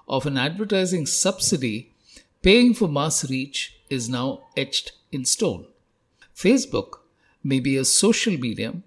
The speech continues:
but its engine is driven by the fuel of advertising.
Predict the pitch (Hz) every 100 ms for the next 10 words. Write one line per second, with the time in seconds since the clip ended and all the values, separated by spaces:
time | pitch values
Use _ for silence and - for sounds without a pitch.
0 | _ - 127 123 - - - 165 202 214
1 | 135 110 - _ _ _ - 131 117 -
2 | 160 196 120 160 - _ _ 135 127 123
3 | - 214 240 135 - - 143 127 - -
4 | _ _ 160 143 - - 113 - -